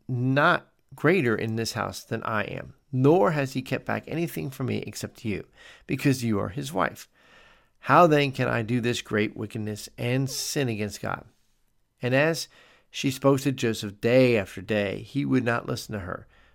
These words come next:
to lie beside her, or to be with her. But one day, when he went into the house to do his work, and none of the men of the house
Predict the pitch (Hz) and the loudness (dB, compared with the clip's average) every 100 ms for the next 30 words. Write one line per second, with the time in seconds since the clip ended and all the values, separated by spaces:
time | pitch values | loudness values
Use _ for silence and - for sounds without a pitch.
0 | _ - 107 104 104 113 107 101 98 98 | _ -4 0 2 2 -2 -4 -4 -4 -4
1 | 101 - 131 127 131 - _ _ _ _ | -6 -2 0 0 -2 -10 _ _ _ _
2 | _ 123 113 101 104 104 87 - _ _ | _ -4 -2 -2 -2 -6 -12 -14 _ _
3 | - - - _ _ _ _ 131 135 143 | -20 -20 -20 _ _ _ _ 2 4 4
4 | 202 151 110 - - _ _ 131 131 131 | 4 4 0 -2 -12 _ _ -4 -2 0
5 | 170 151 143 135 - 123 104 101 - 110 | 2 2 2 -2 -2 -2 -2 -4 -6 -6
6 | 113 131 131 131 107 101 - - 131 117 | 0 2 2 0 -4 -4 -6 -8 -6 -4
7 | 117 143 170 - 127 110 110 104 101 - | 2 2 2 -2 -2 -2 -4 -4 -6 -12
8 | 113 101 - 98 98 - | -8 -8 -4 -6 -6 -14